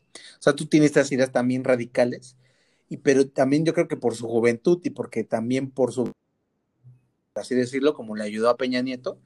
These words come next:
le trajo también muchos votos para ganar como primer ministro de Canadá. O sea, yo creo que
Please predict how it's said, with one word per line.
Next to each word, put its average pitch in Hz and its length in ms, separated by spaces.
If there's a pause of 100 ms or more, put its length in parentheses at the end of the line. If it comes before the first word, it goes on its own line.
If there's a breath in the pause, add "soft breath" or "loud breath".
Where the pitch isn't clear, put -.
(520)
le 127 260
trajo 123 340
también 117 280
muchos 110 280
votos 117 480 (580)
para 104 200
ganar 107 280
como 113 260
primer 110 440
ministro 113 400
de 101 120
Canadá. 110 420 (840 soft breath)
O 139 60
sea, 131 120
yo 147 160
creo 160 140
que 139 200